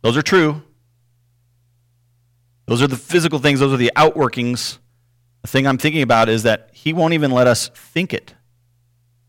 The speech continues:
without conviction. Okay, how many times is our conscience jabbing at us before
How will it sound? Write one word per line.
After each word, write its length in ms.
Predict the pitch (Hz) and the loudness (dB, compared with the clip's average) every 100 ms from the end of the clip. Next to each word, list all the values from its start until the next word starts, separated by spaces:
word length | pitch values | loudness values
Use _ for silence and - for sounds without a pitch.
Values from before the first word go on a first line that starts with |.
| _ | _
without 560 | 135 123 120 110 107 _ | -4 0 2 0 -2 _
conviction. 440 | 131 143 - - - _ _ _ _ _ _ _ _ _ _ _ _ _ _ _ _ 127 | -8 -6 -8 -16 -16 _ _ _ _ _ _ _ _ _ _ _ _ _ _ _ _ -2
Okay, 80 | |
how 100 | 123 | 0
many 140 | 147 165 | 0 0
times 340 | 151 151 143 | 2 2 0
is 100 | 127 | 2
our 280 | 131 120 113 _ _ _ | 2 2 -2 _ _ _
conscience 580 | - 151 151 143 - - _ _ _ | -2 0 0 -4 -8 -12 _ _ _
jabbing 460 | - 127 143 156 143 | -4 2 4 4 2
at 160 | 117 107 | 2 2
us 400 | 110 - - - - - _ _ _ - | 2 0 -8 -12 -20 -20 _ _ _ -2
before 720 | 139 - 156 151 156 151 | -2 2 4 6 6 6